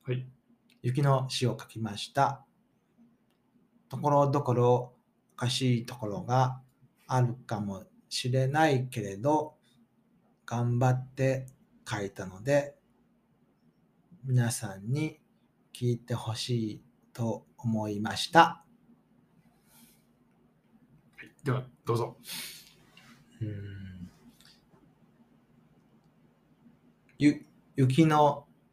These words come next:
Speaker 2: ダンス。雪が降っている。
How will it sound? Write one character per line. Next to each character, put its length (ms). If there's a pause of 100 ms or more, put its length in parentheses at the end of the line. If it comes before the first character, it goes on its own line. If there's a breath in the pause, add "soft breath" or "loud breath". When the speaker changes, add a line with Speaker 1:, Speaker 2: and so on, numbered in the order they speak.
(480)
Speaker 2:
ダ 200
ン 80
ス。 400 (2750)
雪 240
が 340
降 40 (200)
っ 40
て 140
い 40
る。 120